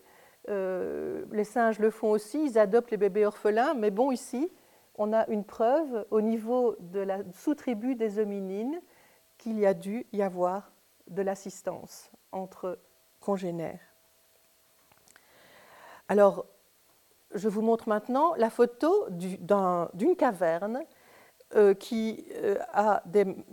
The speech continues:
des traces manifestes de la maîtrise du feu datées de un million d'années. Et vous voyez,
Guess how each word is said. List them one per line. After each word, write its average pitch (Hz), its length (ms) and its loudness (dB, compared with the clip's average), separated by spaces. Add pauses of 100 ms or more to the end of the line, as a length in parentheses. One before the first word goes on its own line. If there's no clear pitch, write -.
(200)
des - 260 -8
traces 330 400 0
manifestes 247 880 -2
de 190 160 0
la 196 140 0
maîtrise 233 460 0
du 208 140 -4
feu 214 580 -2 (600)
datées 269 580 2
de 214 220 6
un 269 120 8
million 262 260 8
d'années. 190 440 2 (800)
Et 220 80 4
vous 208 120 2
voyez, 214 640 4